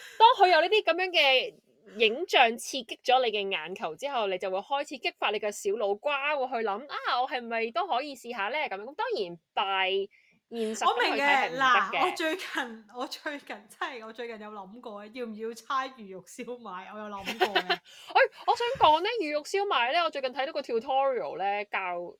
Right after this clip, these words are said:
Speaker 1: 整喎。
Speaker 2: 我睇咗好多嘅，我想講我每次一諗住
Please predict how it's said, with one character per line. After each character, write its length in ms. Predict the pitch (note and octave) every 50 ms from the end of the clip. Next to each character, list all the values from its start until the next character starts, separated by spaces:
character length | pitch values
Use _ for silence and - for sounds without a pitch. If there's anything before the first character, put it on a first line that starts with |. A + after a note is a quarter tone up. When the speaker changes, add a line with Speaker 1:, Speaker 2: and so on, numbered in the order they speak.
| _ _ -
Speaker 1:
整 100 | - - B2+
喎。 280 | C3+ D3 E3 F3+ E3+ -
Speaker 2:
我 140 | F4+ G#4
睇 40 | G4+
咗 300 | A4 A4 G#4+ C5 C5+ -
好 160 | G4 D#4 C4+ C#4 D#4+
多 120 | - G#4 G4+ G4+ G4
嘅， 160 | E4+ D4+ C4+
我 80 | D4 F#4+
想 100 | F4+ F#4+
講 240 | G4 G4 G#4 F#4+ D#4+
我 180 | D#4 D4 C4 B3
每 60 | C#4
次 100 | - D#4
一 240 | D4+ C#4+ B3 B3 F4
諗 640 | F4+ C#4 A3+ A3 C#4 C4+ B3+ A3+ G#3+ A3 B3 D4+ F4
住 60 | F4+